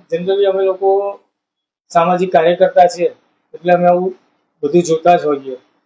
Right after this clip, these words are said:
સાથે સાથે અમે ભારતીય જનતા પાર્ટી સાથે જોડાયેલા છે, એટલે અમારી પાર્ટીમાં આવી બધી શિસ્તાઓ શીખવાડવામાં પણ આવે છે કે,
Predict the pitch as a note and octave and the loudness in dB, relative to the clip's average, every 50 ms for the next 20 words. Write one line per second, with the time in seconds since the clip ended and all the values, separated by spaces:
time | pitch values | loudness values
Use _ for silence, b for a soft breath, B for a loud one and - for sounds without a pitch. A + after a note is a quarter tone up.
0 | _ _ _ _ - D#3+ D#3 D#3+ E3+ D#3+ E3+ D#3+ E3 F3 E3+ E3 F3 E3+ - D#3 | _ _ _ _ -6 -4 -4 -4 -2 -2 -2 0 0 0 0 0 -2 -4 -2 -4
1 | D3+ D3+ E3 D#3+ E3 D#3+ - F3+ F3 E3+ E3 D#3+ D#3+ F3 E3 E3+ D#3+ E3 D#3+ - | -4 -4 -6 -14 -14 -8 -4 -2 -2 0 -2 -2 -4 -4 -2 -2 -2 -2 -2 -4
2 | D3+ C#3+ C#3+ D3 C#3+ C#3+ C#3 C3+ B2 A2+ A#2 _ _ _ _ _ _ _ _ _ | -2 0 0 2 2 2 0 -2 -6 -8 -16 _ _ _ _ _ _ _ _ _
3 | _ - C#3 D#3 E3 E3+ F3 F3+ F#3 F#3 F#3 _ _ _ _ _ - C#3+ D3 D#3+ | _ -18 -8 -2 2 2 2 2 0 -2 -8 _ _ _ _ _ -18 -10 -6 -4
4 | E3+ F3 F3 E3+ D#3+ D#3 D#3 - D#3+ E3 E3 F3 E3+ F3 F3+ F3 - _ _ _ | -4 -2 -2 0 -2 -2 -2 -4 -8 -4 0 2 2 4 2 0 -6 _ _ _
5 | _ _ _ _ _ _ _ _ _ _ _ _ - D#3 E3 F3+ F#3 F3+ F3 F3 | _ _ _ _ _ _ _ _ _ _ _ _ -4 -2 -2 0 -2 -2 -2 0
6 | F#3 F#3 G3 G3 - - E3 - - - F#3+ F3+ F3+ F#3 F#3+ - - - - E3 | -2 -2 -2 -4 -10 -14 -14 -12 -2 2 4 4 4 4 0 -6 -10 -14 -14 -6
7 | - - F3+ F#3 F#3 F#3 G3+ F#3+ G3 G3+ G3+ G3 G3 A3 G#3+ G3+ F#3+ F3 F3 E3+ | -2 2 2 2 2 2 2 2 2 2 0 0 2 2 2 4 2 2 0 -2
8 | E3 E3+ E3+ - F#3+ F#3 F#3+ | -4 -8 -6 -2 0 0 0